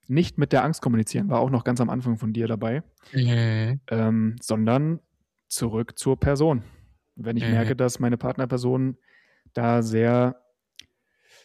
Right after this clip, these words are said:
Speaker 1: starke ängstliche Anteile, äh, an den Tag legt, ja, darauf eingehen.
Speaker 2: Mhm.
Speaker 1: Und eben ni-,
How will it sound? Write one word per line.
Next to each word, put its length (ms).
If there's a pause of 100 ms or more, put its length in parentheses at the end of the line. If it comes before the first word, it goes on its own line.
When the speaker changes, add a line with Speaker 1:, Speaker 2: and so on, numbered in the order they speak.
Speaker 1:
starke 720
ängstliche 460
Anteile, 800 (280)
äh, 520 (240)
an 120
den 100
Tag 360
legt, 520 (400)
ja, 200 (120)
darauf 260
eingehen. 340 (840)
Speaker 2:
Mhm. 460
Speaker 1:
Und 160
eben 240
ni-, 200